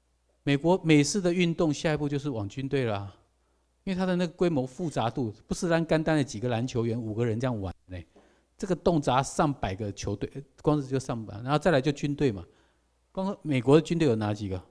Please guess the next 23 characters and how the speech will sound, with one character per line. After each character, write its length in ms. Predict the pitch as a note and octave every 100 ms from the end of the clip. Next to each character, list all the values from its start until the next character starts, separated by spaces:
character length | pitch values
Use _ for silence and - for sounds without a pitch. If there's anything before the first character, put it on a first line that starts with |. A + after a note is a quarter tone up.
| -
我 100 | B2
跟 80 |
你 40 | D3
讲， 200 | G#2+ - _ _ _ -
我 120 | A#2+
们 100 | D3
的 100 | E3+
以 200 | G#2+ G#2
为 60 |
陆 120 | A2 B2
海 120 | F#2
空 240 | G#2 G2+
哦， 140 | F#2 E2+ _
不 80 | A#2
是， 260 | - G#2 F#2
美 140 | A2
国 140 | G#2+ B2
是 80 |
什 100 | B2
么？ 80 | F#2+ - _ _ _ _
有 100 | -
Marine 300 | A#2 B2+ D3 D3
Army、 440 | D3 D3 A#2+ F#2+